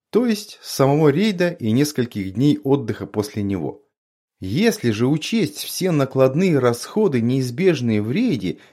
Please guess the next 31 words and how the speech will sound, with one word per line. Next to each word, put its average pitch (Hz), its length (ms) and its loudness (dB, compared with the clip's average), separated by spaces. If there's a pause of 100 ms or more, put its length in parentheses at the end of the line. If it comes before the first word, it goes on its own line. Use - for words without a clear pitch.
и 349 80 -6
наоборот, 127 720 2 (220)
то, 110 100 0
что 120 220 -2
мулов, 165 360 2
скажем, 98 480 0
на 104 60 0
маршруте 120 720 0
кормили 127 520 0
за 101 200 0
счёт - 260 -4
владельца 107 580 0
каравана, 123 680 -2 (240)
то 101 140 2
даже 120 340 2
и 135 140 -4
превышало. 113 720 -4 (720)
А 104 120 4
именно 131 580 2
из 131 340 -6
тех, 208 320 2
кто 156 180 2
промышлял 135 600 0
на 120 160 0
первом-втором 127 920 0
уровне, 117 580 0
как 113 280 0
раз 196 360 0
и 135 80 -4
набирали 113 560 2
мулов 101 480 0